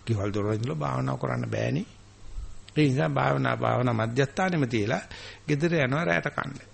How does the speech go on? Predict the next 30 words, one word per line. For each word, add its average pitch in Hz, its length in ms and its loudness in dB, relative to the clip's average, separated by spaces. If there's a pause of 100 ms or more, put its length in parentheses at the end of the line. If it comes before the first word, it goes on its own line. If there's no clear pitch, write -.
(360)
ගෙදර 143 340 4
යනවා 139 280 0 (380)
කරෝල 170 400 6
ටිකක් 110 320 0
කන්න. - 240 -8 (640)
ගෙදර 143 340 4
යනවා 117 400 0
ප්‍රවෘත්ති 185 420 2
ටිකක් 127 340 -4
අහන්න. - 280 -4 (440)
ඒකල 147 280 4
කියනවා 160 260 2
භාවනා 156 500 2
කරපුවම 175 340 2
හරියන්නේ 170 360 2
නැහැ 120 240 2
නේ 113 120 -6
කියලා. - 320 -16 (380)
හරියන්න 101 400 -2
බෑ. 175 300 -2 (800)
හරියන්න 139 400 2
බෑ. 185 200 0
මොකද 170 220 0
අසත්පුරුෂකම් 170 680 0
කෙරුවොත් 185 380 0 (420)
භාවනා 220 340 2
හරියන්නේ 269 320 2
නැහැ. 247 280 -2 (720)
ඉතින් 143 220 0
මේක 143 320 4